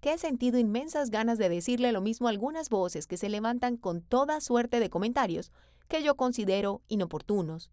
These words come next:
inapropiados, poco sabios, poco constructivos o incluso destructivos. Y debo decir que también, y gracias a Dios, me lo he dicho a mí misma, luego de considerar si mis comentarios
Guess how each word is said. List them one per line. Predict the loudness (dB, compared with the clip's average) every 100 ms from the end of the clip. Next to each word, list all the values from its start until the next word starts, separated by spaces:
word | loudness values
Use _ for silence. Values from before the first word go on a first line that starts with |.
| -4
inapropiados, | -2 0 0 2 0 0 -4 -10 _
poco | -4 2 2
sabios, | 2 0 0 -6 -10 -20 _ 2
poco | 4 4
constructivos | 2 0 0 -2 0 0 0 -2 -8 _ _
o | 2
incluso | 2 2 0 0 -2 -6 _
destructivos. | 0 2 2 0 -2 -4 -8 -16 _ _ _ _ _ _ _
Y | 4 6
debo | 6 2 2
decir | 2 2 0 0
que | 0
también, | 0 2 2 0 -4 -14 _ -6
y | -4
gracias | 0 0 0 -2 -6
a | -4
Dios, | -4 -6 -8 -16 _ -20 -20 _
me | 6 8
lo | 8 6
he | 6
dicho | 2 2 0 0
a | 0 0
mí | 0 -2
misma, | -4 -6 -8 -10 _ _ _ _ -2
luego | 6 8 10
de | 8 6
considerar | 0 0 0 2 2 2
si | -2
mis | -4 -2
comentarios | 0 0 0 0 -2 -6